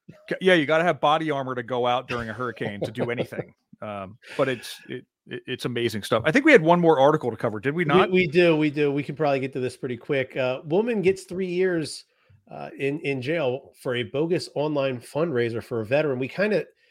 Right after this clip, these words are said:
Speaker 2: talked to, you know, when we were talking about Damar Hamlin last week, and we were mentioning, uh, his GoFundMe, um, for his charity. Uh, you know, we mentioned that there were individuals out there being pulled from, uh, GoFundMe for, uh,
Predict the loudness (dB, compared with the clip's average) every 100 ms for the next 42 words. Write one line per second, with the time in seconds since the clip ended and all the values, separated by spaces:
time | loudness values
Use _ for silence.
0 | _ _ 0 2 0 0 0 2 2 0
1 | 2 2 4 2 2 2 2 2 2 2
2 | 0 -2 -4 0 0 0 -4 -6 -4 -2
3 | -4 -4 -6 -6 -6 -8 -10 -6 -4 -4
4 | -4 -4 -4 -4 -2 -6 -8 _ _ _
5 | _ -14 -14 -12 -2 0 0 0 0 0
6 | -2 -4 _ _ _ _ _ _ _ -20
7 | -20 -18 -6 -4 -2 0 0 0 -4 -6
8 | -4 0 0 0 -2 -2 -2 -2 -2 0
9 | 0 -2 -2 -4 -6 0 2 4 2 -6
10 | -2 2 2 -2 -8 _ _ _ _ _
11 | -12 -6 0 0 2 0 0 -4 -6 -8
12 | -8 -8 _ _ _ _ _ -20 -20